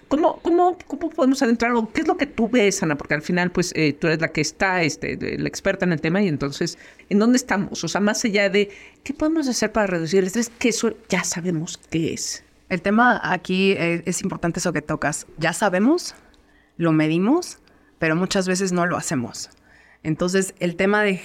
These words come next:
Speaker 2: seguir generando este estrés, a lo mejor viene, radica más en el que nos quedamos en el saber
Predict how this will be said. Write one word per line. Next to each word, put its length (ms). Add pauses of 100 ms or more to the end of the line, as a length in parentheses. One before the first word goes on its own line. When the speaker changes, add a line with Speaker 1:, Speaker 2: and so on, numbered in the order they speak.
Speaker 2:
seguir 400
generando 680
este 280
estrés, 540
a 80
lo 80
mejor 280
viene, 340
radica 360
más 320
en 160
el 140
que 120
nos 200
quedamos 400
en 100
el 140
saber 520